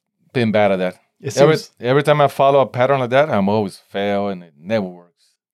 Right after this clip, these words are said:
Speaker 2: Well, like, for s-, creatives, it, it tends to stifle creatives, right? It's, it's, it's a slight difference in your approach, right? The really administrative people who that's, that's the way their brain works. They need that A B C testing. They, they need that,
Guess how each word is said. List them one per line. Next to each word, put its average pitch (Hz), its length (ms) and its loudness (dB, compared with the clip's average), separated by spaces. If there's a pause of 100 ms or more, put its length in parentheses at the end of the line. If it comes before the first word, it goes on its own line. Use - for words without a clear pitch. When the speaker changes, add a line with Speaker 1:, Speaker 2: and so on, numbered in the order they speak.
(300)
Speaker 2:
Well, 127 400 -2 (100)
like, 139 300 -12
for 135 180 -2
s-, - 160 -6
creatives, 143 540 0
it, 131 200 -12
it 147 160 -10
tends 127 260 -6
to - 100 -14
stifle 113 420 -10
creatives, - 640 -20 (1080)
right? 113 260 -8
It's, 110 280 -12
it's, - 400 -8 (260)
it's 143 160 -4
a 131 60 -4
slight 156 420 -2
difference 123 540 -4
in 123 560 -4
your 117 300 -4
approach, 117 440 -6
right? 120 180 -4
The 127 140 -4
really 151 380 0
administrative 151 640 -2
people 160 320 -6
who 117 260 -6 (520)
that's, 131 260 -2
that's 135 220 -2
the 135 80 -2
way 131 100 2
their 117 140 -2
brain 120 300 -4
works. 135 480 -4 (400)
They 143 140 2
need 139 180 0
that 117 240 -6
A 127 180 -4
B 120 200 -4
C 113 240 -6
testing. 120 460 -6
They, 117 160 -6
they 120 220 -6
need 120 160 -6
that, 113 260 -8